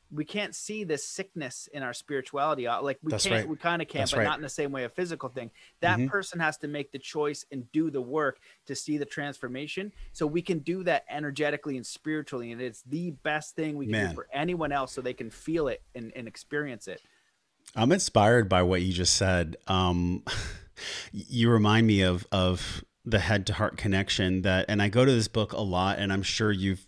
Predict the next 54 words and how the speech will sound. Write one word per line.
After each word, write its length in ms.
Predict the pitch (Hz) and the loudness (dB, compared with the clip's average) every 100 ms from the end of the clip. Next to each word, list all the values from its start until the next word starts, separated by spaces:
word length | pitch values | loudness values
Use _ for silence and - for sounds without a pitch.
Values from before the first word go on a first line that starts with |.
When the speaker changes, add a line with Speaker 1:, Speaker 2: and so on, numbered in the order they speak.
| - | -2
Speaker 2:
talked 280 | 110 98 - | 2 2 2
about 160 | 90 | 0
it 40 | 90 | 2
on 100 | 90 | 2
the 60 | |
show. 300 | 90 - 92 | 0 2 4
And 80 | 87 | 4
if 80 | 87 | 2
you 80 | 90 | 0
haven't, 480 | 92 90 90 90 87 | 2 2 2 0 0
then 240 | 82 82 - | -2 -2 -6
awesome, 440 | - 82 85 90 87 | -2 -2 0 0 0
let's 180 | 85 - | -2 0
do 220 | 90 87 | 2 4
it. 140 | 92 - - - - - | 2 -2 -18 -18 -18 -6
And 220 | 98 95 | -2 0
it's, 200 | 92 - | 0 2
uh, 140 | 98 87 | 2 2
Hawkins, 680 | - 101 - 95 - - - - | 0 -2 0 -2 0 -2 -4 -8
Letting 300 | 95 92 87 | -4 -2 0
Go. 360 | 85 82 85 - _ _ _ _ - | 0 0 -2 -8 _ _ _ _ -4
And 240 | 98 92 | 0 0
in 180 | - 113 | 2 4
this 180 | 131 123 | 4 0
book, 540 | 98 107 101 95 - _ | 0 2 2 2 -4 _
he 240 | - - 110 | -14 -2 0
not 200 | 104 117 | 2 4
only 200 | 120 110 | 4 2
talks 340 | - 95 - | 0 0 0
about 300 | 92 87 82 | 0 0 0
the 80 | 87 | 0
scale 340 | - - 92 | 0 2 2
of 80 | 87 | 2
emotion, 680 | 85 85 95 - 92 - 135 - | 0 0 0 0 -4 -6 -10 -4
right? 300 | 87 85 92 - | 0 0 0 -4
That 220 | 92 85 - | -2 -2 -2
anger 360 | 95 90 87 | -2 0 0
is 100 | 85 | -2
more 160 | 90 82 | -4 -6
powerful 420 | - 87 85 92 | -6 -6 -4 -4
than 160 | 85 85 | -4 -2
despair. 520 | 85 - 90 87 85 | -4 -2 -2 0 -2
And 120 | 80 | -2
then 200 | 82 82 - - - | -4 -4 -8 -20 -14
after 320 | 85 90 - - | -8 -6 -6 -6
anger 360 | 92 92 87 | -2 -2 -2
comes 400 | 85 - 90 87 | -6 -6 -4 -4
a 60 | - | -6
surrender 520 | - 92 87 90 87 | -6 -4 -2 -2 -2
and 140 | 85 85 | -2 -2
then 80 | 85 | -4
acceptance, 720 | 82 - 95 - 90 85 - | -4 -2 -2 -4 -6 -4 -4
and 80 | |
then 100 | 85 | -6